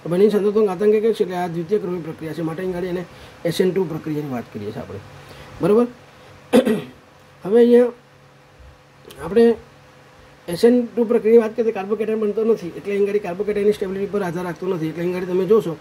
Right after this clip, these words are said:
તો કે મિથાઇલ હેલાઇડ જે છે ઝડપી પ્રક્રિયા આપશે, પછી વન ડિગ્રી, પછી ટુ ડિગ્રી, પછી થ્રી ડિગ્રી આપશે.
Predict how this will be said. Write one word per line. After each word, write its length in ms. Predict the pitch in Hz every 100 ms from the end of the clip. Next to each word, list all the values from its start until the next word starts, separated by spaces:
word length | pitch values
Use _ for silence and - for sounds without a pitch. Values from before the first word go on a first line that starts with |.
| - -
તો 80 | 185
કે 160 | 190 185
મિથાઇલ 560 | 185 175 160 175 196
હેલાઇડ 240 | 190 190 185
જે 100 | 185
છે 140 | 170
ઝડપી 220 | 165 175
પ્રક્રિયા 380 | 175 180 185 196
આપશે, 200 | 160 196 - - -
પછી 220 | 139 175
વન 160 | 170 185
ડિગ્રી, 240 | 185 190
પછી 200 | 165 170
ટુ 160 | 170 180
ડિગ્રી, 260 | 175 185
પછી 160 | 165 160
થ્રી 160 | 160
ડિગ્રી 240 | 135 110 -
આપશે. 420 | - - -